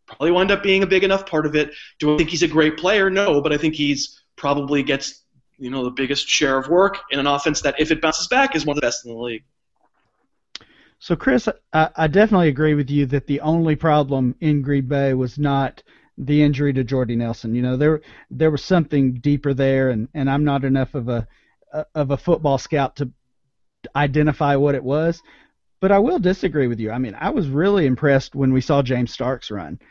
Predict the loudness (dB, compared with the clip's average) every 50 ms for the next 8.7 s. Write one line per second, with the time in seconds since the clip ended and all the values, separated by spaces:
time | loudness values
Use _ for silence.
0 | _ _ _ _ -2 0 2 2 2 0 0 -4 -6 -10 _ _ _ _ _ _
1 | _ _ -20 -10 -6 -2 2 4 4 4 4 4 4 4 4 4 2 2 0 0
2 | 0 0 2 0 0 0 -2 -6 -16 -18 _ -8 -4 -4 -4 -4 -4 -8 -14 _
3 | _ _ _ _ _ _ _ _ _ _ _ _ -6 -4 0 2 2 2 2 4
4 | 4 4 4 4 2 2 2 2 2 2 2 0 0 -2 -2 -2 0 0 -2 -2
5 | -4 -6 -8 -8 -10 -8 -8 -6 -6 -4 -4 -6 -6 -6 -6 -6 -6 -8 -12 _
6 | _ _ _ _ 0 0 0 2 2 2 0 2 2 2 4 4 2 2 -2 -8
7 | _ _ _ _ -2 -2 0 2 2 2 2 2 2 2 2 2 2 2 2 2
8 | 2 2 2 0 -2 -2 -2 -4 -4 -6 -10 -14 -16 -18